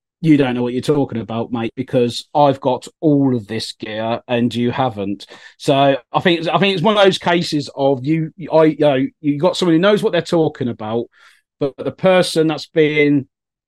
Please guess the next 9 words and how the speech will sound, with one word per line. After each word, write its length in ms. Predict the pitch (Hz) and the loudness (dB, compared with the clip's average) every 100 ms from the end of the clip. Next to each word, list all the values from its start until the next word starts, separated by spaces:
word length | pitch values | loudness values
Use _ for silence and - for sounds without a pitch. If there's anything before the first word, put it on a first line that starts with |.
| _ _ | _ _
constructively 680 | - 151 - 170 135 151 143 | -4 -4 0 0 0 -2 -2
criticised 760 | 135 180 151 147 - 120 120 - | 0 0 0 0 -2 0 -2 0
won't 320 | 143 147 143 - _ | 2 2 0 -8 _
take 400 | - 151 135 - | -4 -2 -2 -6
the 80 | 123 | -10
constructive 640 | 139 131 147 - - 127 | -8 -4 -4 -6 -8 -8
criticism 600 | - 151 135 - 120 113 | -4 -4 -4 -6 -6 -6
and 80 | 113 | -4
just 200 | 123 - | -6 -8